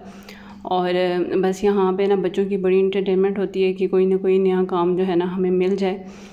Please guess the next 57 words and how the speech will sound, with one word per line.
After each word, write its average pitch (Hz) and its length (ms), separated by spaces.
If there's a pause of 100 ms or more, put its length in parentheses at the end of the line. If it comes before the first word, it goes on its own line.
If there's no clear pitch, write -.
(440)
तो 196 340
ये 208 140
भी 208 100
साथ 190 320
ही 202 80
थी। 220 200 (260)
तो 220 100
आजकल 214 500
जो 214 100
है 208 140
ना 196 200 (240)
समर्स 208 440
हैं 208 180 (380)
और 185 240
अलीज़ा 185 400
की 190 160
छुट्टियाँ 196 420 (520)
भी 202 120
ख़त्म 196 240
होने 190 200
वाली 185 240
थी, 202 220
तो 196 160
ये 190 140
तब 196 200
का 185 180
vlog 180 400
बना 180 160
हुआ 185 140
था 208 100
मेरा, 202 240 (880)
जिसको 208 280
मैं 202 120
अभी 190 220
upload 196 400
कर 190 120
रही 185 100
हूँ। 214 100 (720)
तो 202 380
यहाँ 220 260
पे 226 120
बस 226 200
मैं 233 80
सुबह 226 180
सुबह 220 200
के 220 120
time 202 240
पे 202 100
नाश्ते 190 300
के 196 60
बाद 190 140
सबसे 202 240
पहले 190 200
सफाई 190 280
कर 180 120
लेती 202 280
हूँ, 220 100